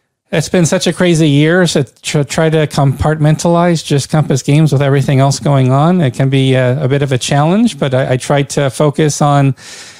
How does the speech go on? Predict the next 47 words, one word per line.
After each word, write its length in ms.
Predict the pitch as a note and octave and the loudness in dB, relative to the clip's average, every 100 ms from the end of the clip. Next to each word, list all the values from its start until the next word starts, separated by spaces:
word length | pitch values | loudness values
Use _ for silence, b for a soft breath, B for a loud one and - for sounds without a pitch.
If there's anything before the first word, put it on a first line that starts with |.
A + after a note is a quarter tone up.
| B - | B -4
everything 400 | C#3+ D3+ D#3+ D3 | 0 0 2 2
relating 360 | C#3+ D3+ D3+ | 2 0 0
to 80 | C3+ | 0
Compass 600 | D#3 D#3+ F3+ G#3 - - | 0 0 0 -2 -4 -6
to 140 | D3 | -6
try 200 | A#2+ D3+ | -2 -2
to 100 | C#3+ | -2
put 160 | C3 D#3 | -2 -2
it 120 | D3+ | 0
in 100 | D3 | 2
a 60 | C3+ | 2
nutshell 420 | C#3+ D3+ F#3 F#3+ | 2 0 0 -2
for 260 | - F3+ F3+ | 0 0 2
you 120 | F#3 | 2
all. 240 | F3+ G#3 | 2 0
So 160 | G3 D3+ | 0 -2
I 80 | C3+ | 0
thought 240 | C#3+ C#3+ | 0 0
we 100 | C#3+ | 0
could, 240 | - C#3 | -2 -2
uh, 220 | C#3+ C3 B2 B B B B - | 0 -2 -4 B B B B -4
we 80 | |
could 140 | C3+ - | -2 -2
try 180 | D3+ D3+ | 0 0
to 100 | D3 | 2
do 180 | D3 C#3+ | 2 2
that 240 | C#3+ C#3 | 0 0
next. 360 | C3+ B2 G#2+ - | 2 2 0 -2
So 100 | C3+ | -2
let's, 300 | D#3 - F3+ | -2 -2 0
uh, 220 | E3+ D#3+ - B B _ | 0 -2 -6 B B _
let's 160 | F#3 - | -6 -2
take 160 | G#3 | -2
a 60 | F3 | 0
look 220 | E3 D#3 | 0 0
at 140 | C3 B2+ | -2 0
that. 260 | A2+ A2+ | 0 0
So 120 | - | -2
let's, 360 | C3 D#3+ - - | -2 -2 -4 -2
uh, 260 | E3 D#3 D#3 | 0 0 -2
let's 220 | D#3 D#3 | -6 -4
go 120 | F#3 | -4
back 180 | E3 D#3 | -2 -2
to 80 | - | -2
the 100 | D3+ | -2
screen 380 | - D#3 C#3+ C#3 | -2 -2 0 2
here. 380 | C#3 C#3 C#3 | 2 2 0